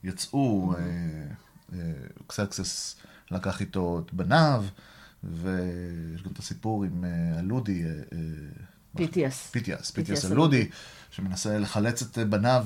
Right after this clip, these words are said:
Speaker 1: ש-, את, אה, בנו.
Speaker 2: רק את
Speaker 1: אני
Speaker 2: בנו הבכור,
Speaker 1: שיהיה
Speaker 2: מתוך
Speaker 1: לו יורש, והמלך בא ואומר,
Speaker 2: שיטפל
Speaker 1: "אני"
Speaker 2: בו בזקנתו.
Speaker 1: או,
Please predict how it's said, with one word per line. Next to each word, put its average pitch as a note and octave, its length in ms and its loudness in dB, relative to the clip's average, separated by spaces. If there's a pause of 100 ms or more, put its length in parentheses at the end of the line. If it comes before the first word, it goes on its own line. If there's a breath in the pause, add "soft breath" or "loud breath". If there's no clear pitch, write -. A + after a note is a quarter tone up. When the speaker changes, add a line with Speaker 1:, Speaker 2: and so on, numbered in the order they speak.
(100)
Speaker 1:
ש-, G#2 80 -2
את, G2 340 0
אה, G2 160 4 (120)
בנו. A#2 320 4 (140)
Speaker 2:
רק G#3 220 2
את D4+ 120 2
Speaker 1:
אני F#3 80 6
Speaker 2:
בנו C#4 200 10
הבכור, C4 840 12
Speaker 1:
שיהיה E3 160 6
Speaker 2:
מתוך C3 100 10
Speaker 1:
לו C3+ 40 10
יורש, A2 760 6
והמלך F#2 480 0
בא F2+ 80 2
ואומר, F2 160 2
Speaker 2:
שיטפל - 340 6 (160)
Speaker 1:
"אני" - 100 10
Speaker 2:
בו A3 140 8
בזקנתו. F3 600 2 (220)
Speaker 1:
או, G3+ 100 -6